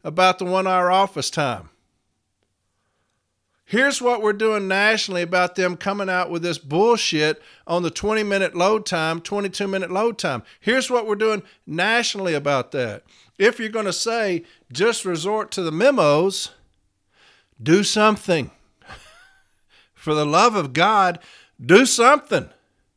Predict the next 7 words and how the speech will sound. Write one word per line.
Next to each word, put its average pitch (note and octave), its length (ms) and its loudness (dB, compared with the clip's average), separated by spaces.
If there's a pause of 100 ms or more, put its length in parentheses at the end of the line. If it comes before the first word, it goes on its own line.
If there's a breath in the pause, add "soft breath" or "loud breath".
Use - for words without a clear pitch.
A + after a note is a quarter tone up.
(920)
Man, B3+ 280 6
we're D4 120 0
getting B3 260 -2
fucking G#3+ 440 -2
railroaded G3 720 6
down D3+ 320 0
here E3+ 420 -2